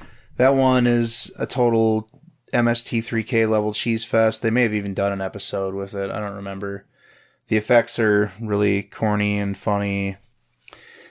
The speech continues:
wanna say that that one's directed by that Felipe Mora guy that did all of the, like, Filipino action and horror stuff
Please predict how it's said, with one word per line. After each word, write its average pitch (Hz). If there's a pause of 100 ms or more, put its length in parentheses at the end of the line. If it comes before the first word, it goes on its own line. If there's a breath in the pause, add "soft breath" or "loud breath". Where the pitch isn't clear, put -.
(140 loud breath)
wanna 151
say 156
that 120
that 123
one's 110
directed 107
by 101
that 98
Felipe 104
Mora 104
guy 123
that 98 (320)
did 107
all 104
of 98
the, 95 (840)
like, 95
Filipino 110
action 110
and 107
horror 110
stuff 110